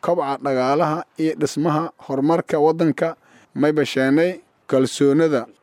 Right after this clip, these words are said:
bulsho soo jiidashada, badcada raqiiska ah, nan walba may la raay kooy,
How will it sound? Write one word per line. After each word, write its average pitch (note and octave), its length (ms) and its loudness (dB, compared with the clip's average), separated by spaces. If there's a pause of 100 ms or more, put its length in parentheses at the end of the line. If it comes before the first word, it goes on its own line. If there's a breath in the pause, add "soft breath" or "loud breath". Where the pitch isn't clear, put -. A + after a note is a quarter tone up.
bulsho C3+ 380 0
soo C#3 220 2
jiidashada, C3+ 600 0 (180)
badcada C#3 440 0
raqiiska C#3 500 0
ah, A2+ 160 -6 (300 soft breath)
nan C#3+ 360 2
walba D#3 320 2
may D#3 140 2
la D#3 100 2
raay D#3 180 2 (120)
kooy, G3+ 400 2